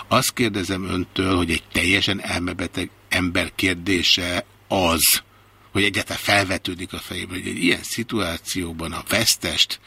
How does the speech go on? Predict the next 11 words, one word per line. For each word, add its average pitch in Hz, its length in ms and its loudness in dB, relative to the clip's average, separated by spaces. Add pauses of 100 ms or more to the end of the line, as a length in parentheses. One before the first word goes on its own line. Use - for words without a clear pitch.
(600)
nem 101 200 2
lesz - 120 -6
polgármester, 123 880 0 (140)
de 127 140 2
együtt 175 440 0
dolgozik 95 640 -4 (100)
valamilyen 90 600 4
módon 85 800 -2 (200)
a - 180 -2
két 104 360 2
ember, 143 560 2